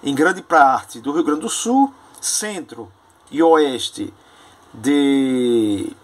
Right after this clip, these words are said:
Santa Catarina, praticamente todo o Paraná quarenta milímetros abaixo da média histórica, o sudoeste do Paraná menos, ah, sessenta,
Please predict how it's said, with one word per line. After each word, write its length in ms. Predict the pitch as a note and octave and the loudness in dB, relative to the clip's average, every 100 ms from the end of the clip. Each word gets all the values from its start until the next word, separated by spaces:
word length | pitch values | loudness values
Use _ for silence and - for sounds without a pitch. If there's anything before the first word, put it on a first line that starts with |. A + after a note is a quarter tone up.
| _ | _
Santa 320 | - - B2 | -12 -8 -6
Catarina, 800 | A#2 A2 F#3+ A3+ E3 D#3 B3+ B3+ - _ - _ _ - - | -4 0 2 2 0 -4 -4 -6 -12 _ -20 _ _ -20 -2
praticamente 460 | G3 G#3 F#3+ F3 E3+ | 0 0 -2 -4 -6
todo 180 | F#3 | -6
o 20 | G3 | 0
Paraná 380 | F#3 E3+ D#3+ | 2 2 -2
quarenta 440 | D#3+ C#3+ C#3 E3 E3 | -4 -2 0 0 -2
milímetros 480 | D#3+ D3+ D3+ - C#3+ | -6 -6 -6 -4 -2
abaixo 480 | B2+ C3+ F3 - | 2 4 2 0
da 120 | C#3+ B2+ | -10 -8
média 200 | A#2 - | -8 -10
histórica, 540 | - G#3+ A3 - A3+ - - - - - _ _ _ | -6 -4 -4 -4 -10 -10 -20 -20 -20 -20 _ _ _
o 300 | A3+ A3 D3 | -2 0 0
sudoeste 840 | - - C4+ A#3+ G#3 E3+ C3+ - C3+ | -2 -6 2 4 4 2 0 -8 -6
do 120 | E3+ | -6
Paraná 520 | - D#3+ D#3+ D3 A#2+ | 2 2 2 -2 -6
menos, 840 | G#2+ E3 G#3+ F#3+ C3+ G#2+ - - - - - - - - - - _ - - - | -6 -4 -4 -4 -6 -6 -8 -10 -14 -20 -20 -20 -20 -20 -20 -20 _ -20 -20 -10
ah, 460 | B2 A#2+ A2+ A2 G#2 | -4 -2 -2 -4 -8
sessenta, 960 | - F3 - - B2+ C#3+ E3+ B3+ C4+ | -4 -4 -4 -6 -6 -8 -6 -8 -8